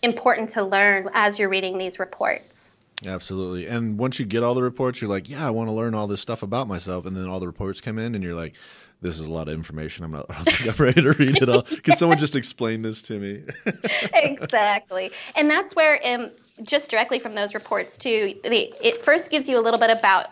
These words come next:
Speaker 1: yourself to really see if you relate to it. And then from there, it starts to say, "Okay, here are action items you can take to really be thriving in
Speaker 2: Right.
Speaker 1: your strength." So that's where I think that this is really strong, is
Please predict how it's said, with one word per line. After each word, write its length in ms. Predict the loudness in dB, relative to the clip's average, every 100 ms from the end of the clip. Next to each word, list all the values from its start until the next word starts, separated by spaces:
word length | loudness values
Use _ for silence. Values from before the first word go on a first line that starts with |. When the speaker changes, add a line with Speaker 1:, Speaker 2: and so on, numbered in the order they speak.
| _
Speaker 1:
yourself 460 | -6 -2 2 2 0
to 140 | -10
really 380 | -4 -2 -2 -4
see 340 | -8 -4 0 0
if 180 | -2
you 200 | -2 -2 2
relate 400 | 4 4 2 -2
to 140 | 0
it. 140 | 0 0 -10 _ -20 _ -2
And 140 | 2
then 120 | 2 0
from 180 | 0
there, 200 | 2 4
it 100 | 2
starts 340 | 0 -4 -4 -6
to 100 | -4
say, 300 | 2 2 2
"Okay, 380 | 0 2 2 0
here 400 | -6 -2 0 2
are 180 | 0 2
action 420 | 0 0 -8 -10 -8
items 400 | -8 -10 -10 -10
you 100 | -10
can 160 | -10
take 440 | -14 0 0 0 -4
to 120 | -8
really 280 | 0 2 0
be 140 | -2 -8
thriving 1040 | -6 -4 4 4 6 2 -2 -4 -6 -14 _ _ _ -4
in 160 | 0 0
Speaker 2:
Right. 60 | 0
Speaker 1:
your 100 | -2
strength." 680 | -6 0 2 2 -4 -16 -20 -18 -2
So 140 | 2
that's 320 | 4 2 0
where 100 | 2
I 120 | 2
think 300 | 0 -6 -4
that 160 | -6 -6
this 200 | -8 -8
is 160 | -12 -6
really 300 | -4 -4 -6
strong, 480 | 0 4 4 4
is 240 | -2 -4